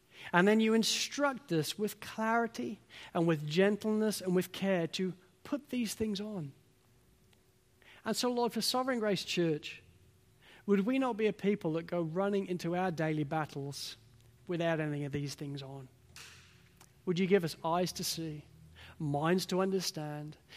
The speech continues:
and strength to clothe ourselves in the full armor of God so that we may stand firm against the devil's schemes?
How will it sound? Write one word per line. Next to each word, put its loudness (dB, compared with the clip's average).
and 2
strength 2
to -2
clothe 2
ourselves -4
in 6
the 6
full 2
armor 4
of -2
God -4
so 0
that 0
we 8
may 6
stand 2
firm 0
against -4
the -4
devil's -4
schemes? -10